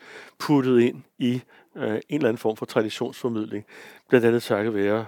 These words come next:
øh, Bo Hakon Jørgensen i en antologi, øh, som kom, øh, i serien Danske Klassikere, og som startede i året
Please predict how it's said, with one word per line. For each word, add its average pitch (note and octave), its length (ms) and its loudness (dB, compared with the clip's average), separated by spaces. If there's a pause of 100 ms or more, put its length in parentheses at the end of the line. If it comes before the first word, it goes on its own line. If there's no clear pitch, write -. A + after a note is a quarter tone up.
øh, G#2 220 -8
Bo A#2 180 -2
Hakon A2 300 2
Jørgensen D3 400 0 (440)
i C3 220 -4
en A#2+ 220 -2 (460)
antologi, B2 640 -2 (200)
øh, - 120 -8
som A#2 160 -8
kom, B2 300 -2 (140)
øh, A2+ 260 -6
i G#2 160 -10 (220)
serien C3 280 -4
Danske A2+ 240 2
Klassikere, D#3 440 4
og C3 60 -8
som A#2+ 140 -4
startede C#3+ 680 4
i E3+ 120 2
året C#3+ 320 2